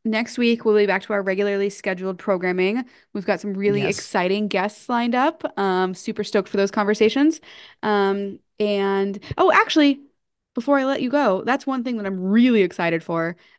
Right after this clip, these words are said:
Speaker 1: um, is our guest next week is from
Speaker 2: Yes.
Speaker 1: Bike, she's from Bike New York.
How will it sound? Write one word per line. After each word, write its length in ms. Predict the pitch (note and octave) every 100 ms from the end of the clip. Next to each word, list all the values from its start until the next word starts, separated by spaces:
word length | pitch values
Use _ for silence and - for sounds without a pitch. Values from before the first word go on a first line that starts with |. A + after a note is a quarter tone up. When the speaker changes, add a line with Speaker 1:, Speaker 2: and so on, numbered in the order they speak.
| -
Speaker 1:
um, 360 | F#3 E3+ E3+ F3 -
is 160 | F#3+ F3+
our 120 | F#3
guest 320 | F3 G3 G3
next 220 | G3 F#3+ C#4
week 260 | D4+ A3+
is 100 | -
from 80 | E3
Speaker 2:
Yes. 120 | D#3+
Speaker 1:
Bike, 260 | F#3+ F#3+ - _ -
she's 200 | - G#3+
from 120 | A3+
Bike 240 | G#3 G#3
New 100 | G#3+
York. 400 | G3+ G#3+ - -